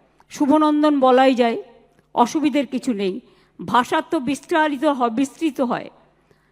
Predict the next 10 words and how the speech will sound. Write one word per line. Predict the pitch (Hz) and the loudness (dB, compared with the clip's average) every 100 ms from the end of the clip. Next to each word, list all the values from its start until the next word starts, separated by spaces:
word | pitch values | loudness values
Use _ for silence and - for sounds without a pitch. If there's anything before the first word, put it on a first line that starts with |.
| _ _ - | _ _ -2
অনেক | 262 320 226 | 2 2 0
বিস্তার | 240 294 - 339 | -2 -2 -2 0
আছে | 302 269 262 | 0 -2 -4
ভাষার। | 247 208 - - _ _ _ _ _ | -4 -6 -10 -14 _ _ _ _ _
সুতরাং | 302 294 311 302 | -4 2 4 4
এভাবেই | 294 311 330 370 392 - - _ - | 4 4 4 2 0 -8 -20 _ 0
আজকে | 247 - 302 | 0 2 2
আমি | 294 | 8
অভিনন্দন | 277 277 285 294 294 294 | 8 10 8 6 6 6
জানাই | 285 285 294 | 4 2 -2